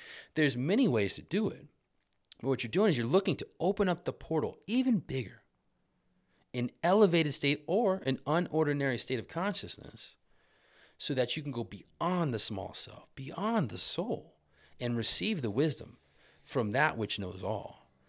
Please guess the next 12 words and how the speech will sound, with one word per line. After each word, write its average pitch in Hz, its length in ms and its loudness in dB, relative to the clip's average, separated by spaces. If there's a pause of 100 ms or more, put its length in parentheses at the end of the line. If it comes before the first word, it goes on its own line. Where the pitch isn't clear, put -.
(340)
And 120 180 -4
can 208 300 -2
you 190 100 4
receive 127 460 2
it - 160 -8 (480)
in 110 100 -4
a 101 80 -6
way 113 160 -4
that 113 180 -6
you - 80 -10
feel - 580 -10
it? - 200 -20